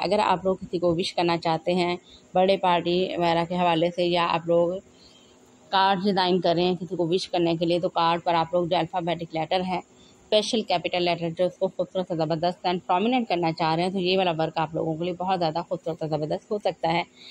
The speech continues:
जिसमें coiling work को आप लोग अच्छे तरीके से, खूबसूरत तरीके से display करें।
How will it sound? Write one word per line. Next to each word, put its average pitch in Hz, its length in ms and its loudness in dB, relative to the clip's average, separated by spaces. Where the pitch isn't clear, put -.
जिसमें 233 320 0
coiling 208 400 2
work 190 220 2
को 185 60 4
आप 175 200 2
लोग 185 280 4
अच्छे - 420 -4
तरीके 180 360 -2
से, 185 220 2
खूबसूरत 175 400 -6
तरीके 170 320 -4
से 170 140 -2
display 170 400 -2
करें। 196 280 0